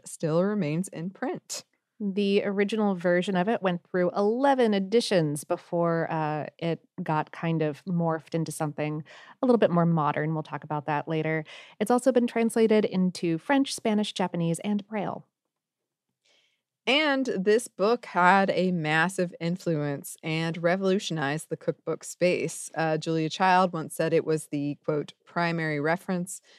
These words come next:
Speaker 1: in her mom's kitchen," and that she learned a lot from cooking recipes that it contained, uh, for things like fudge and pancakes. Uh,
Speaker 2: Hmm.
Speaker 1: so it was one of those things where it had that ripple effect,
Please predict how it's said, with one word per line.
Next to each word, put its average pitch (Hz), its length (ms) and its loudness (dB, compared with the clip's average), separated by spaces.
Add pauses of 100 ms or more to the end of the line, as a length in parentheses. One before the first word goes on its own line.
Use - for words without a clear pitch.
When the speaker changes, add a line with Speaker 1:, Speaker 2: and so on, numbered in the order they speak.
(140)
Speaker 1:
in 151 160 -6
her 156 100 -6
mom's 135 360 -10
kitchen," 220 580 4 (340)
and 170 140 -2
that 175 80 -2
she 165 160 -4
learned 165 220 -2
a 160 40 0
lot 160 220 0
from 151 160 -8
cooking 147 300 -10
recipes 143 480 -8
that 139 160 -2
it - 100 -8
contained, 139 800 -8
uh, 131 300 -2
for 156 120 -12
things 151 320 -10
like - 160 -8
fudge - 480 -6
and - 180 -14
pancakes. - 1040 -14 (140)
Uh, 208 200 -2
Speaker 2:
Hmm. 175 40 0
Speaker 1:
so 180 180 -2
it 240 60 4
was 269 80 0
one 294 120 -4
of 269 80 -2
those 226 160 2
things 170 420 -6
where 151 500 -4 (720)
it - 100 -6
had 175 240 2
that - 240 -4
ripple 160 300 -6
effect, - 580 -14